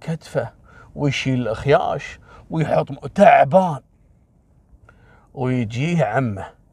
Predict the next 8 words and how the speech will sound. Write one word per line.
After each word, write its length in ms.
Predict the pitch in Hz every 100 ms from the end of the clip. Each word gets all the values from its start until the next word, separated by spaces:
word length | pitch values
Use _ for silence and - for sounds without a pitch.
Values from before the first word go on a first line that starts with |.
| _ _ _ _ _ _ _ _ -
ومعاه 640 | 127 120 107 127 151 135
مجموعة، 640 | 127 135 165 156 95 101 - _ _ _ _ _ _ -
ربعه 380 | 110 123 113 127
وجماعته 600 | 127 101 104 104 110 123
وعيال 320 | 113 104 98
عمه، 300 | - 143 120
ويمسكون 1000 | 104 127 156 120 - 113 - 117 135 151
الزوج 540 | 143 113 104 101 95